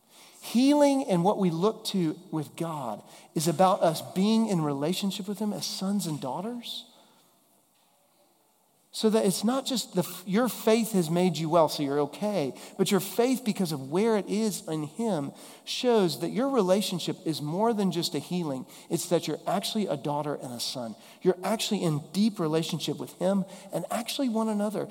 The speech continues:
So that when we do and enter into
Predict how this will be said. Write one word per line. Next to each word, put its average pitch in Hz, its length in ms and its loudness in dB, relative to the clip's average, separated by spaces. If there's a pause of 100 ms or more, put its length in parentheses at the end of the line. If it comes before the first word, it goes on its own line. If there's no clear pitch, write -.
(180)
So 208 160 2
that 233 140 4
when 294 160 6
we 311 180 2
do 233 360 2
and 170 220 -2
enter 202 220 0
into 175 960 -2